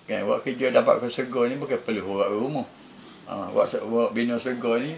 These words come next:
tak, tak perlu, perlu pun. Lagi hati kita ko-, kota mah tenang, kota mah tenang, hati kita, kita buat ibadat banyak kepada Allah. Main ibadat kita lepas hutang lah. Ha, tapi jaga jangan riak. Ha, jaga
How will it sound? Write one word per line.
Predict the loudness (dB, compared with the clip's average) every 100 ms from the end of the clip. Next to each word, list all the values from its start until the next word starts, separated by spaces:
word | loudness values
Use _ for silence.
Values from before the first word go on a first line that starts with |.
| -6
tak, | -6 -4
tak | -4 -2
perlu, | -4
perlu | -4 -4 -4
pun. | -6 -8 -10 -20 -18 -8
Lagi | -6 0
hati | 6 6 4 -2
kita | -2 -4 -4
ko-, | -2 -2 -2
kota | -2 0 2
mah | 0 0
tenang, | -2 0 0 0
kota | -2 -2
mah | -4
tenang, | -2 -2 -2
hati | -6
kita, | -10 -6 -6 -6 -20 -20 -20
kita | -14 -6 0
buat | 0 2
ibadat | 0 0 -2
banyak | -2 -2 -2
kepada | -4 -2 -2
Allah. | -6 -8 -20 -8
Main | -4 -2
ibadat | -2 -2 -4
kita | -6 -6
lepas | -2
hutang | -2 -2 -2 -2 -6
lah. | -12 -20 -20 -20 -20 -20 -18 -10
Ha, | -8 -8 -12 -18 -8
tapi | -8 -2 0
jaga | 0 0 0
jangan | 0 0
riak. | 0 0 0 -4 -20 -20 -20 _ _ -10
Ha, | -6
jaga | -2 -4 0 -2 -2